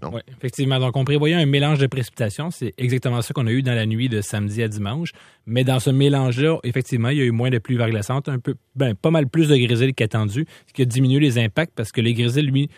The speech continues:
Speaker 2: ne collent pas aux surfaces comme le fait la pluie verglaçante.
Speaker 1: OK, mais là, on prévoyait combien de verglas, puis on a eu combien ?
Speaker 2: Ben, en fait, dans la, dans la
Speaker 1: Dans le
Speaker 2: fourchette
Speaker 1: cocktail, là ?
Speaker 2: Ouais, c'est dans le cocktail, on avait un quinze à trente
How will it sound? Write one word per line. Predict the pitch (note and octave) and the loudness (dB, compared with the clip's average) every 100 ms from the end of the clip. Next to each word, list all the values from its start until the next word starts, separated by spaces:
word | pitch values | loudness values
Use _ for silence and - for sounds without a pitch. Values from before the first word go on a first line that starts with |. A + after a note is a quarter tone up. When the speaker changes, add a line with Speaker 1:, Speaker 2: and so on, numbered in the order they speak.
| - | -4
Speaker 2:
ne | A#2+ | -2
collent | A#2 C3 | 4 4
pas | C3 | 6
aux | D3+ B2 | 4 4
surfaces | A2+ - C3 | 0 0 -2
comme | - A#2 | 0 0
le | A2 | 0
fait | G2+ | 0
la | A#2+ G2 | -2 -2
pluie | - | -4
verglaçante. | G#2 G2 G#2+ - - - | -4 -4 -8 -12 -16 -18
Speaker 1:
OK, | F2 A#2 | -6 -2
mais | F#2+ G2+ | 0 4
là, | C3 C3+ | 4 4
on | G2+ G2 F2 E2 | 2 0 0 -2
prévoyait | A2+ G2 A2 A#2+ | -4 0 2 2
combien | A#2+ G2+ F2+ B2+ B2+ | 0 0 0 0 0
de | F#2+ | -2
verglas, | F2 F#2 E2 F#2 B2+ | 0 -2 -2 -2 -2
puis | - G2 | -2 -2
on | |
a | F2+ | -2
eu | F#2 | -2
combien ? | G#2 E2 D#2+ B2 _ _ - | -4 -4 -6 -10 _ _ -4
Speaker 2:
Ben, | A#2+ A#2+ | 0 2
en | |
fait, | F#3+ F#3+ | 2 4
dans | D3+ C3+ | 4 4
la, | B2+ A#2 G#2+ | 2 2 0
dans | - | -4
la | B2 | -2
Speaker 1:
Dans | B2 | 0
le | A#2 | 0
Speaker 2:
fourchette | C3+ A#2+ A#2+ E3+ | 0 0 4 4
Speaker 1:
cocktail, | C3 - D#3 F3+ | 4 4 2 2
là ? | D3+ | -2
Speaker 2:
Ouais, | D#3+ C#3+ | 4 4
c'est | A#2 C3+ | 4 2
dans | |
le | C3 | 2
cocktail, | D3+ D#3 F3+ | 0 2 4
on | D3+ | 4
avait | C3 | 4
un | C#3+ C3 | 4 2
quinze | - D#3 E3 C3+ | 2 2 4 2
à | |
trente | A2+ C3 D3 D3+ | 0 2 2 2